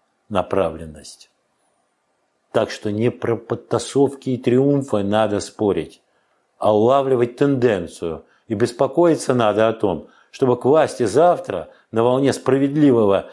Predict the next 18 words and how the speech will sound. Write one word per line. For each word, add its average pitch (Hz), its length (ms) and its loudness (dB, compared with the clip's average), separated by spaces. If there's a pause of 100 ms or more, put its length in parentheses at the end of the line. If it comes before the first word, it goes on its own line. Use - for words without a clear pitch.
(140)
недовольства 120 580 0
очень 139 280 2
и 123 40 4
очень 117 260 0
многим 90 380 -4 (220)
не 123 100 2
прорвались 139 640 2
антигосударственные 127 880 0
силы, 85 460 -8 (1800)
а 98 100 -6
также 131 320 -2
прямые 147 500 2
пособники 104 580 -2
Запада, 92 600 0 (220)
призванные 113 500 2
наращивать 113 500 0
порабощённость 104 640 -2
страны. 90 500 -4